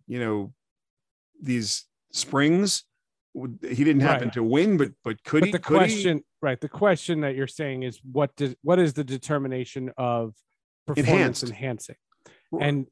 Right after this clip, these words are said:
Speaker 1: As opposed
Speaker 2: so,
Speaker 1: to,
Speaker 2: so
Speaker 1: you know,
Speaker 2: I
Speaker 1: on your
Speaker 2: covered the
Speaker 1: back.
Speaker 2: congressional hearings i-, back in the, uh, early two thousands. I covered the congressional hearings for, uh, baseball.
Speaker 1: Mm-hmm.
Speaker 2: And here's what, what at least I, I was able to determine from the testimony,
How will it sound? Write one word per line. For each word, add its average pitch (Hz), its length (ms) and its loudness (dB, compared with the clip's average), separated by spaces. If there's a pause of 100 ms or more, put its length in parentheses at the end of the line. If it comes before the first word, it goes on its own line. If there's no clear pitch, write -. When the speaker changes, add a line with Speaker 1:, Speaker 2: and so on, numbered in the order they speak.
Speaker 1:
As 156 160 4
opposed 170 320 6
Speaker 2:
so, 156 80 4
Speaker 1:
to, 143 40 4
Speaker 2:
so 147 60 6
Speaker 1:
you - 80 8
know, 123 60 2
Speaker 2:
I 147 60 0
Speaker 1:
on 180 80 4
your 196 40 2
Speaker 2:
covered 180 380 4
the 139 60 2
Speaker 1:
back. 107 200 0
Speaker 2:
congressional 151 640 -2
hearings 127 720 -4
i-, 139 60 -4
back 131 360 -2
in 131 160 0
the, 123 300 0
uh, 117 220 -6
early 135 340 -2
two 120 160 -8
thousands. 151 500 0 (300)
I 147 60 -6
covered 147 340 0
the 120 220 -4
congressional 131 540 -4
hearings 117 480 -10 (100)
for, 110 500 -4
uh, 104 240 -6 (200)
baseball. 135 460 -4 (300)
Speaker 1:
Mm-hmm. 131 200 -2
Speaker 2:
And 139 440 0 (360)
here's 180 380 2
what, 147 240 2 (160)
what 131 300 -2 (300)
at 151 100 -6
least 175 280 0
I, 156 140 2
I 135 200 -6
was 127 260 -10 (400)
able 170 240 0
to 147 120 -10
determine 131 520 -4
from 123 320 -4
the 110 80 -8
testimony, 110 680 -6